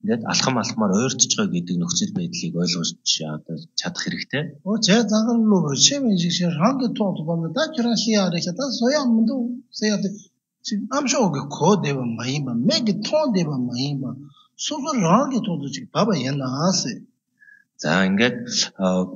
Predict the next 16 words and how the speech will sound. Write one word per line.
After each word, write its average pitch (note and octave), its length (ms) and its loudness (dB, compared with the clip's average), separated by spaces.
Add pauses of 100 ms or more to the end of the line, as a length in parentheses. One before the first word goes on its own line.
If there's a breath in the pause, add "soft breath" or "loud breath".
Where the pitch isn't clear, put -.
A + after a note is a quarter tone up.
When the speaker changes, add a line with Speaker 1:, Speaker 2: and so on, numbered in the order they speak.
(360)
Speaker 1:
<clears throat> - 340 2 (120)
ямар A2+ 200 4
нэгэн G2+ 240 2
байдлаар F#2+ 560 2
нүдэрээ G#2 520 2 (200)
ямар G2 240 2
нэгэн G2 320 2
өөр G#2+ 320 4
бод G2 240 0
галыг F#2 280 0
өгсөн F2 340 0
байхыг F2 340 0
харах, E2+ 400 -4
чихээрээ G#2 720 0
ямар G2 320 2
нэгэн F#2 260 2